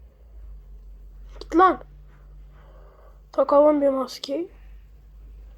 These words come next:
Chica deliler gibi koşuyordu arkadaşlar. Bir tane fnaf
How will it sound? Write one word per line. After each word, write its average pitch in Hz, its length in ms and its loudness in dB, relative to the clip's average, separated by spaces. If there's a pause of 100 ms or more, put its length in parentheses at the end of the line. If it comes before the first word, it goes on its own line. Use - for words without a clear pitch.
(920)
Chica 285 300 0
deliler 294 360 6
gibi 339 240 4
koşuyordu 330 480 2
arkadaşlar. 262 600 2 (1900)
Bir 277 120 -4
tane 311 280 6
fnaf 294 500 2